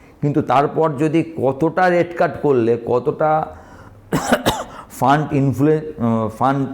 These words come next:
ইনফ্লাক্স হলে, আহ, ইনফ্লেশনটা খুব বেশি বাড়বে না, সেটা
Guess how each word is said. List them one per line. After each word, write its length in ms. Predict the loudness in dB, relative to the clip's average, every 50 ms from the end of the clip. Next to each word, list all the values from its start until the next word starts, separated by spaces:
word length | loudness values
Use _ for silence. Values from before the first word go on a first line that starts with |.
| -8 -4 -2
ইনফ্লাক্স 520 | 0 0 2 2 2 0 0 0 0 0
হলে, 300 | 2 4 4 2 0 -2 -6 -12 -16 -20 -20 -20 -20 -20 -20 -20 -20 -12 -4
আহ, 260 | -2 0 0 0 0
ইনফ্লেশনটা 540 | 0 0 0 0 0 0 0 -2 -2 -2 -4
খুব 180 | 0 0 0 0
বেশি 300 | 2 0 0 0 0 0
বাড়বে 420 | 4 4 4 6 6 4 4 2
না, 180 | 2 0 -4 -6 -8 -12 -20 -20 -20 -20 -20 -20 -14 -6 -4
সেটা 420 | -2 -2 2 2 4 4 2 2